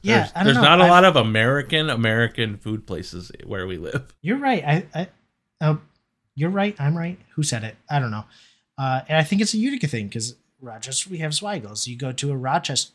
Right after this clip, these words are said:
Speaker 1: you, you go to a Rochester restaurant out here, you can probably find a Zweigels hot dog on the menu.
Speaker 2: Yeah.
Speaker 1: Um, b-, in Buffalo, there's a chain called Ted's, I believe. It's just a hot dog restaurant.
Speaker 2: Yeah.
Speaker 1: Um, I mean,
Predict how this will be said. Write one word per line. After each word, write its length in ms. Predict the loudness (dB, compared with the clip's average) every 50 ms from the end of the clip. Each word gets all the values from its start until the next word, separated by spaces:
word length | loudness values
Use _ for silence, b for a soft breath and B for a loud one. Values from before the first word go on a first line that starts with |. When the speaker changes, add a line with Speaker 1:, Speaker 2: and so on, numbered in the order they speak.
| _ -8
Speaker 1:
you, 240 | -4 -4 -2 -4 -4 -8 _ _ _ _ _
you 140 | -6 -2 -2
go 80 | 0 -2
to 100 | -2 -4
a 40 | -6
Rochester 440 | -6 -6 -6 -4 -4 -4 -4 -4 -6
restaurant 460 | -8 -6 -4 -4 -2 -2 -4 -4 -4
out 200 | -6 -8 -8 -8
here, 320 | -8 -8 -6 -6 -6 -8 _ _ -12
you 320 | -10 -6 -4 -4 -4 -4
can 300 | -2 0 2 2 2 0 -2 -4
probably 440 | -4 -2 0 0 2 2 2 2
find 360 | 0 0 0 0 2 2 2 0
a 20 |
Zweigels 500 | -2 -2 -4 -6 -6 -8 -8 -8 -8 -8
hot 180 | -8 -8 -10 -10
dog 220 | -12 -16 -16 -16
on 100 | -18 -18
the 60 | -12 -4
menu. 260 | -2 0 0 0 -2 -6 _ _
Speaker 2:
Yeah. 240 | -8 -6 -6 -6 -6 -8 -10
Speaker 1:
Um, 540 | -10 -8 -6 -6 -6 -6 -8 -8 -12 -16 _ _ _ _ _ _ _ _ -14
b-, 120 | -12 -6 -2 0
in 120 | 2 2
Buffalo, 680 | 2 0 -4 -4 -6 -6 -6 -4 -2 -2 -2 -4 -4 _ _ -6
there's 280 | -4 -2 -2 -2 -2 -2
a 380 | -4 -4 -4 -4 -4 -6 -8 -6 -4
chain 360 | -2 0 2 2 2 2 0
called 460 | -2 -2 -4 -2 -2 -2 -2 -4 -8 -14 _ _ _ _ _ _ -10
Ted's, 600 | -10 -10 -8 -8 -8 -6 -6 -6 -6 -6 -6 -6
I 100 | -6 -6
believe. 440 | -4 -4 -2 -2 0 -2 -2 -4 -6 _ B B B B B
It's 100 | B 0
just 160 | 2 2 2
a 40 | 0
hot 200 | -2 -2 -4 -4
dog 200 | -4 -8 -14 -14
restaurant. 400 | -10 -8 -8 -8 -8 -12 -18 -20 _ _ _
Speaker 2:
Yeah. 240 | -6 -4 -4 -4 -6 -8 -12 _
Speaker 1:
Um, 460 | -12 -10 -8 -8 -8 -6 -8 -8 -10 -12 _ _ _ _ _ _ _ _
I 80 | -8 -6
mean, 520 | -4 -4 -4 -2 -4 -4 -4 -6 -8 -12